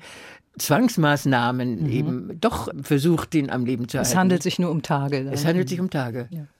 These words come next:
Speaker 1: Und ich finde das unglaublich human und tröstlich, dass ich weiß, ich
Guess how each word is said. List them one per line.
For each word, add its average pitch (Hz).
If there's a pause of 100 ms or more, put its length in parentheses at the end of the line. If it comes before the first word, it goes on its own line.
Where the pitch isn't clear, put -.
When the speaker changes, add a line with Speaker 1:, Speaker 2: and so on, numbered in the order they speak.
(180)
Speaker 1:
Und 143
ich -
finde 170
das 170 (120)
unglaublich 226
human 180
und 175 (320)
tröstlich, 208
dass 175
ich 165
weiß, 160 (400)
ich -